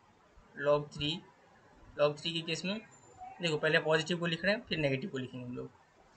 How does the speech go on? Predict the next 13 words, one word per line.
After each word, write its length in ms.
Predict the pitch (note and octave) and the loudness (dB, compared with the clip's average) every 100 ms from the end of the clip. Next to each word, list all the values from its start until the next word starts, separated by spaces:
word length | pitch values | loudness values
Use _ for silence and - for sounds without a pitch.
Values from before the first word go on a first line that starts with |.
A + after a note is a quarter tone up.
| - - | -20 -4
यहाँ 240 | C#3+ D3 | 2 4
पर 140 | D3+ E3+ | 4 -2
ट्वेंटी 460 | - D#3 D#3 F3 E3 | 2 4 4 0 0
एट 120 | E3+ | 0
है, 140 | E3+ F3+ G3+ - - - - - - - - - - - - - - - - - - - - - - | 0 -2 -4 -14 -18 -16 -16 -20 -20 -20 -20 -20 -20 -20 -20 -20 -20 -20 -20 -20 -20 -20 -20 -20 -10
यहाँ 160 | D3 C#3 | 0 0
ट्वेंटी 500 | C#3 D#3 D#3 D#3 F3 D#3+ | 2 4 4 4 2 4
एट, 240 | F3+ F3 - - - - - - G5 G5 G5 - - - - - _ - - - - | 2 -2 -16 -20 -20 -20 -20 -18 -12 -12 -12 -20 -20 -20 -20 -20 _ -20 -20 -20 -2
यहाँ 160 | C#3+ | 2
पर 120 | D3+ D#3 | 2 0
देखो 160 | D3+ | 0
minus 400 | C#3+ C#3+ D#3 E3 E3+ | 4 6 6 2 -2
sixteen, 520 | E3 - F3 F#3+ | -8 -4 -2 0